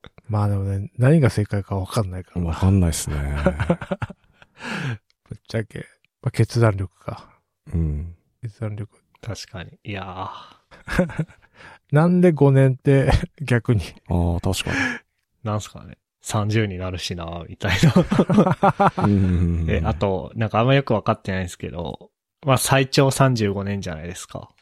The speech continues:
Speaker 2: はい。
Speaker 1: はいはい。
Speaker 3: そしたら、三十歳で借りても六十五まで
Speaker 2: うんうんうん。
Speaker 1: うんうんうん。
Speaker 3: 返す。三十五で借りたら七十。
Speaker 2: そうですね。
Speaker 3: まあ、僕がそういう年になる頃には、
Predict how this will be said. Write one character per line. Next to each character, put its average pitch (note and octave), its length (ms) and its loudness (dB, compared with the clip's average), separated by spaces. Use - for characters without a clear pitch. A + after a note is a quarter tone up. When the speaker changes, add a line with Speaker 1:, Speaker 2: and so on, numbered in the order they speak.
Speaker 2:
は E2+ 200 6
い。 C#2+ 140 -4
Speaker 1:
は G#2 200 -8
い G2 60 -4
は G#2 240 -12
い。 B2+ 40 -14
Speaker 3:
そ G#2+ 100 -12
し - 80 -12
た B2+ 120 2
ら、 F2+ 380 -2
三 D3 300 2
十 F3 120 6
歳 C#3+ 220 4
で G#2+ 80 0
借 G#2+ 200 0
り - 40 -4
て A2 120 0
も G2 180 -4
六 G2 300 -4
十 A2+ 240 0
五 A2+ 160 0
ま G2+ 140 -4
で E2+ 240 -10
Speaker 2:
う - 40 -6
ん E2 40 0
う D#2+ 40 2
ん - 20 0
う D2+ 40 0
ん。 C#2+ 480 -4
Speaker 1:
う B2 60 -2
ん G#2 220 -4
う G#2+ 60 -8
ん G#2 60 -6
う - 20 -6
ん。 G2+ 40 -8
Speaker 3:
返 G2 220 -2
す。 E2+ 320 -10
三 C3+ 340 0
十 A2+ 200 2
五 A2+ 120 2
で G#2+ 80 0
借 G2+ 180 -4
り - 40 -8
た G2+ 120 -4
ら F2 180 -8
七 G2 280 -6
十。 F#2+ 420 -8
Speaker 2:
そ - 140 -4
う - 20 -2
で - 60 -8
す - 100 -8
ね。 C2+ 160 -6
Speaker 3:
ま G#2+ 100 -4
あ、 F#2+ 40 -6
僕 G#2 360 -2
が C3 360 4
そ B2+ 200 -2
う B2 60 2
い B2+ 80 0
う B2 60 -4
年 B2+ 280 0
に A#2 40 2
な A2 140 2
る A2 100 -2
頃 G#2+ 240 -4
に F#2+ 140 -6
は、 E2+ 240 -10